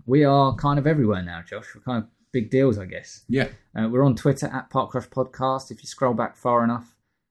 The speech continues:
Speaker 1: not too far at this point, I, I believe. Let me just check for you. If you wanna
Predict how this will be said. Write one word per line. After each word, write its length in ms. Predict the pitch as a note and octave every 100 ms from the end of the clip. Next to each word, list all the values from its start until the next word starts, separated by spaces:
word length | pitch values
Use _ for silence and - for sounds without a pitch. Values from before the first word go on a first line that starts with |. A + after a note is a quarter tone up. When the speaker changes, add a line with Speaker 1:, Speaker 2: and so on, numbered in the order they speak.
| -
Speaker 1:
not 180 | F2+ -
too 200 | G#2 F#2+
far 240 | G#2 G2
at 60 | F2+
this 140 | F#2+
point, 280 | - A2 G#2+
I, 100 | A2 G#2
I 20 |
believe. 380 | G2+ B2+ B2 A#2 - _ -
Let 60 |
me 60 | A3
just 160 | -
check 300 | - G3+ -
for 240 | - B2+ G2
you. 100 | F#2
If 140 | F#2+
you 80 | D3
wanna 260 | D3+ C#3